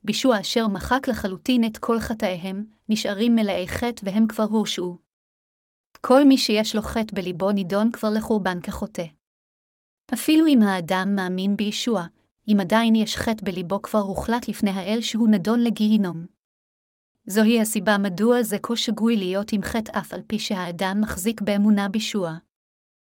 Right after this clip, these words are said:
מכיוון שאדם זה אינו מאמין בכוח שמו של ישוע, כל חטאיו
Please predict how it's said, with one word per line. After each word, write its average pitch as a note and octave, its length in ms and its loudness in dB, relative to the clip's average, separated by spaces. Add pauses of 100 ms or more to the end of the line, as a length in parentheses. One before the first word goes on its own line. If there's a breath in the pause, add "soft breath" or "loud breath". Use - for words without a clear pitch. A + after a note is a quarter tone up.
(380)
מכיוון A3 520 2
שאדם G#3+ 480 0
זה G#3 160 0
אינו G#3 360 2
מאמין A#3+ 480 4
בכוח A3+ 340 -2
שמו G#3+ 240 0
של A3 160 -4
ישוע, G#3+ 380 -4 (400)
כל C4+ 200 4
חטאיו A#3+ 380 -2